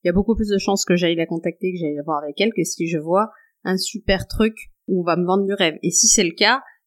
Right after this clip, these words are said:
bah, je vais aller lui demander des résultats, des retours d'expérience, je vais aller tester les choses, et je vais voir comment moi je me sens avec la personne, à quel point je la sens compétente, pas à quel point elle me baratine, hein, à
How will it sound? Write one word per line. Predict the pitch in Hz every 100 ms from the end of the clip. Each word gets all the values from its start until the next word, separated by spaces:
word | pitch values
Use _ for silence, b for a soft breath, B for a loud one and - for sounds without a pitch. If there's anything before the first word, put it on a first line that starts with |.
| 170
bah, | 175
je | 175
vais | 160
aller | 165
lui | 160
demander | 160 170 185 220 233 233 _ -
des | 170
résultats, | 170 165 170 170 202 208 208
des | 190
retours | 165 165 170
d'expérience, | 160 - - 160 180 196 196 196
je |
vais | 160
aller | 147 156
tester | 180 175 - 165
les | 165
choses, | - 208 208 - b -
et |
je | 165 185
vais |
voir | 190 185
comment | 180 160
moi | 156 220
je | 233
me | 214
sens | 208 220
avec |
la | 220 208
personne, | 214 214 214
à |
quel | 175 160
point | 190 220
je | 220
la |
sens | 208 208
compétente, | 208 190 190 185 175
pas | 233
à | 220
quel | 190
point | 202
elle | 190
me | 175
baratine, | 156 156 165 - 151
hein, |
à | -